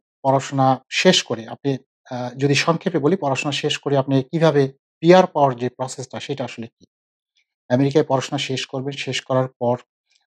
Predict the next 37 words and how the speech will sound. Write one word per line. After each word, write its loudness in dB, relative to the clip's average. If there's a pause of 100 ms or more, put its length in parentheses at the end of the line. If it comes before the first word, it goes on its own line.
আপনি -2 (140)
ওয়ান 4
ইয়ারের -2
একটা -12
ওপিটি -8
আপনাকে -10
দেওয়া -12
হবে -4
যেটা -2
kind -2
of, -4 (280)
আ, 0 (180)
ওয়ার্ক 4
পারমিট। -6 (760)
তো 0
এই 4
এক 4
বছরের 2
মধ্যে -2
যেই -2
পারমিশনটা -4
দেওয়া -2
হবে -6
এই -6
ওয়ার্ক -8
পারমিট -8
এক -2
বছরের 0
মধ্যে -2
আপনাকে -4 (560)
আপনার 0
সাবজেক্ট 0
রিলেটেড 0
একটা -8
জব -8 (140)
পেতে -20
হবে। -20